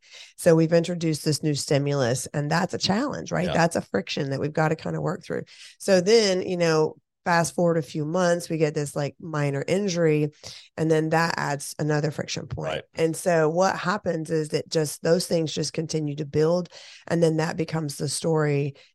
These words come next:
Speaker 1: that they tell themselves.
Speaker 2: Yeah.
Speaker 1: Well, you know, and then their friends who say, "I told you you were gonna get hurt if you did that."
Speaker 2: Yeah.
Speaker 1: That endorses the, those
Speaker 2: Yeah.
Speaker 1: negative,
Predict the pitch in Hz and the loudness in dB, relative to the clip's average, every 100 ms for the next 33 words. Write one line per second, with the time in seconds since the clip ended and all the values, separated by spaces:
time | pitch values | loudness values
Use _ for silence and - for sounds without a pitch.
0 | _ 156 165 147 143 160 151 151 135 156 | _ -2 0 0 0 0 0 -4 -4 -6
1 | - 147 160 147 151 156 - 170 165 151 | -6 -6 -2 0 0 -2 -4 -2 0 0
2 | 156 165 190 233 190 165 160 - 160 156 | -2 -2 2 4 6 6 4 0 0 0
3 | - 208 175 160 160 165 156 165 - _ | 0 2 2 0 -4 0 2 0 -2 _
4 | _ _ _ - 156 220 330 - 185 175 | _ _ _ 2 2 2 -2 -2 -4 0
5 | 160 156 151 - - 156 - 135 156 139 | 2 0 0 -4 -4 -4 -2 -2 -4 -4
6 | 143 131 131 131 - - - 87 - 160 | -4 -4 -4 -6 -8 -12 -10 -8 0 2
7 | 156 151 165 233 311 - 165 139 147 - | 4 2 0 2 0 0 -2 -2 -6 -6
8 | - - 175 147 143 143 147 170 160 151 | -4 -4 0 2 2 2 -2 -2 -2 -4
9 | - | -6